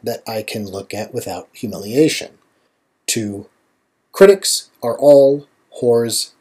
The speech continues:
and failures," end quotes. Which, as you can imagine, made some of his interviews fun. But it's from his many conversations over the past fifty years that we've culled the William Goldman dialogue you'll hear throughout this season.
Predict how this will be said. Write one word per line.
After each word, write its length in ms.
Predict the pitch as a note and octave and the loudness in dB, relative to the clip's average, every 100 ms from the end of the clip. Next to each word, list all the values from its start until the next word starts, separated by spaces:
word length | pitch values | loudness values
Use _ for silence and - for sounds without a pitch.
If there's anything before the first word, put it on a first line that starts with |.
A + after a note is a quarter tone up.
| _ | _
and 160 | A#2+ G#2+ | -10 -8
failures," 640 | G#2+ E2+ D#2 - - - _ _ _ _ _ _ _ | -8 -10 -14 -16 -14 -14 _ _ _ _ _ _ _
end 200 | A2 G2+ | -14 -14
quotes. 360 | - - - - _ _ _ _ _ | -14 -14 -14 -16 _ _ _ _ _
Which, 380 | - C3 C#3+ - - | 2 4 4 -2 2
as 260 | C#3 B2+ | 2 2
you 80 | A#2+ | 0
can 120 | C3 | 0
imagine, 500 | C#3+ C#3+ D3 D3 D3 | 2 4 4 4 2
made 340 | C3+ C#3 C3+ B2+ | 4 4 2 0
some 180 | D3 C3 | 2 2
of 140 | A#2+ | 2
his 400 | C3 A#2 - - | 0 0 -2 -4
interviews 760 | C3+ B2 A2 A#2+ A#2 G#2+ - - _ _ _ _ - | -6 -8 -6 -8 -8 -8 -10 -12 _ _ _ _ -20
fun. 380 | - C#3+ B3+ E4+ _ _ _ _ _ _ _ _ _ _ _ _ _ _ _ | 0 2 2 -2 _ _ _ _ _ _ _ _ _ _ _ _ _ _ _
But 100 | E3 | 4
it's 140 | E3 | 4
from 280 | - G#3+ A3 | 4 6 6
his 180 | F#3 E3 | 4 2
many 180 | F3+ F3 | 2 2
conversations 720 | F3 E3+ D#3 E3 D#3+ D#3+ D#3 | 2 0 2 2 2 0 2
over 140 | D#3 | 2
the 80 | D3 | 2
past 320 | C#3+ D3 - | 0 -2 -2
fifty 340 | - D#3+ D3 D3+ | -4 -4 -2 -2
years 380 | C3+ D3 D3 C#3+ | 2 4 4 2
that 120 | B2 | 2
we've 220 | C3 C3+ | 0 0
culled 500 | - C#3+ C#3+ C#3+ C3+ | -2 2 2 2 -2
the 80 | C#3 | -4
William 420 | C3 C#3+ C#3 C#3 | 2 4 4 2
Goldman 380 | C3 C3 C3 C3+ | 2 0 2 0
dialogue 560 | C3 C3 B2+ B2 B2 A#2+ | 2 2 2 0 -2 0
you'll 180 | B2 B2+ | -2 -2
hear 340 | - E3 G3+ | -4 -2 0
throughout 440 | - G2+ D2+ C#2+ | -2 -6 -8 -10
this 160 | C#2 - | -10 -8
season. 420 | C#2 C2 - F#3+ | -8 -10 -10 -12